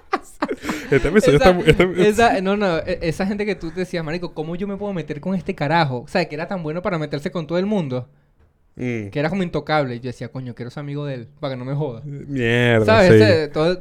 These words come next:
Speaker 2: en todo el liceo o institución
Speaker 1: Yo creo que
Speaker 2: educativa
Speaker 1: no, en,
Speaker 2: existe.
Speaker 1: en mi liceo no hubo, no hubo intocables. ¿Qué pasó? Nada, hippie.
Speaker 2: No, bueno, nada, marico, ¿qué vamos a hacer?
Speaker 1: En mi liceo creo que no hubo intocables. Siempre todo el mundo tenía como
Speaker 2: Todo el
Speaker 1: que
Speaker 2: mundo se la
Speaker 1: su
Speaker 2: toca.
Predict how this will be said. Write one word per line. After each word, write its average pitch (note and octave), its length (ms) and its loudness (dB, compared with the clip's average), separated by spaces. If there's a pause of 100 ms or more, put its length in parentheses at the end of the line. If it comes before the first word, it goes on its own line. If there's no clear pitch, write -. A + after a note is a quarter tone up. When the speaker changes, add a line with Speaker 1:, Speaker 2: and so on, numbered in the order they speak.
(120)
Speaker 2:
en D3+ 160 -8
todo D3 120 -2
el E3+ 60 -4
liceo D#3 760 -2 (120)
o - 300 -6
institución D#3 580 -4 (120)
Speaker 1:
Yo - 0 - (120)
creo F3 120 10
que D3 60 0
Speaker 2:
educativa - 140 8
Speaker 1:
no, - 80 2
en, - 80 -4
Speaker 2:
existe. F3+ 240 2
Speaker 1:
en F#3 100 2
mi F#3 80 4
liceo F#3+ 320 4
no G3+ 160 4
hubo, F3 500 4 (100)
no D3+ 240 6
hubo D#3 120 8
intocables. A2+ 800 2 (960)
¿Qué A#2+ 120 -6
pasó? C3 240 2 (160)
Nada, C3 320 -4
hippie. D#3 340 0
Speaker 2:
No, D3 200 -8
bueno, F#3+ 200 -8
nada, D#3 220 -16
marico, - 200 -20
¿qué G3 60 -18
vamos G#3+ 140 -16
a C4+ 40 -14
hacer? D4+ 220 -18
Speaker 1:
En C3+ 140 -4
mi D3+ 80 2
liceo D#3 240 2
creo G3 100 2
que F3 100 -2
no E3+ 100 -2
hubo F3 100 -2
intocables. B2 440 0
Siempre C#3 280 0 (240)
todo D#3+ 160 8
el E3+ 80 4
mundo G#3+ 240 2
tenía C#3 280 -2
como E3+ 140 -4
Speaker 2:
Todo F3+ 80 -2
el E3+ 40 -2
Speaker 1:
que F3 60 0
Speaker 2:
mundo G3 60 0
se G#3+ 80 0
la F3 80 4
Speaker 1:
su C3 60 -2
Speaker 2:
toca. C3 160 -8